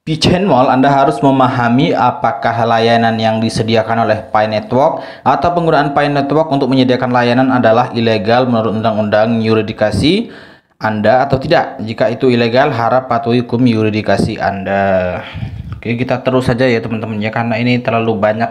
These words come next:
ya, teman-teman. Oke, nah, di sini ada pengingat lebih lanjutnya ya, teman-teman ya, nanti kalian baca sendiri aja ya.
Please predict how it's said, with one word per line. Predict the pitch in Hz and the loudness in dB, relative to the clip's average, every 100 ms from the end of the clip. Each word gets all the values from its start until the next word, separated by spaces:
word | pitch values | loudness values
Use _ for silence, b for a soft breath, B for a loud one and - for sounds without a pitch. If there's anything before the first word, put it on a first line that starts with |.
| 101 | -6
ya, | 98 | -8
teman-teman. | 98 98 98 98 113 - _ _ _ _ _ _ _ _ _ | -10 -12 -8 -8 -8 -16 _ _ _ _ _ _ _ _ _
Oke, | 117 127 147 165 | 0 2 2 2
nah, | 165 127 | 0 0
di | 110 110 | -2 -4
sini | 113 110 123 151 175 185 170 B B - - - _ _ _ _ _ b b b | -4 0 2 2 2 2 0 B B -18 -20 -20 _ _ _ _ _ b b b
ada | - 117 139 - | -4 0 0 0
pengingat | 127 123 131 | 2 4 4
lebih | 123 120 | 2 2
lanjutnya | 117 113 113 110 117 135 123 | 2 2 -2 -2 0 2 2
ya, | 123 | 2
teman-teman | 123 113 107 107 | 0 -2 -2 -2
ya, | 117 | 0
nanti | 120 107 | 0 -2
kalian | 123 107 110 107 | -2 -2 0 0
baca | 110 107 110 | 0 2 0
sendiri | 107 107 101 104 | -2 -4 -2 0
aja | 104 104 110 | 0 2 0
ya. | 98 90 | 0 -2